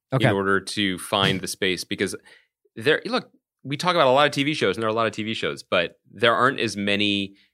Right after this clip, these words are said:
Speaker 2: experiences of watching that I enjoyed as much as that first season. So
Speaker 1: Yeah.
Speaker 2: I, I wish that I was caught up to join you. I will try. So if you don't mind, I'm just gonna put this to you right now in front of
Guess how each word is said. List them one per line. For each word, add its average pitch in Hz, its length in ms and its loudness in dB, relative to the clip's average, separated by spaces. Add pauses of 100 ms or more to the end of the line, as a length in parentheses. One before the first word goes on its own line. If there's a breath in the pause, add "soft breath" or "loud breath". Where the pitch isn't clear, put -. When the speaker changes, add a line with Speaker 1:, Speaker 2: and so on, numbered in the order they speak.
(440)
Speaker 2:
experiences 110 680 -2
of 85 80 -6
watching 85 320 -4
that 85 100 -4
I 85 60 0
enjoyed 82 340 -6
as 80 120 -10
much 78 280 -10
as - 140 -10
that 76 100 -6
first 76 320 -8
season. 78 340 -10
So 110 60 -2 (100)
Speaker 1:
Yeah. 87 100 -2 (200)
Speaker 2:
I, 98 60 -2
I - 20 0
wish 98 280 -2
that 98 80 -2
I 92 80 2
was 85 120 -4
caught 85 220 -4
up 78 160 -6 (400)
to - 80 -14
join 87 340 -4
you. 90 280 -4
I 92 80 -2
will 85 120 -4
try. 76 520 -2 (320)
So 110 180 2
if 104 140 -2
you 135 100 4
don't 165 180 4
mind, 85 520 0 (460)
I'm 95 120 -6
just 101 120 -8
gonna 87 120 -10
put 98 120 -8
this 82 140 -8
to 90 80 -10
you 82 60 -8
right 82 140 -4
now 92 140 -4
in 76 80 -8
front 80 200 -8
of 76 140 -12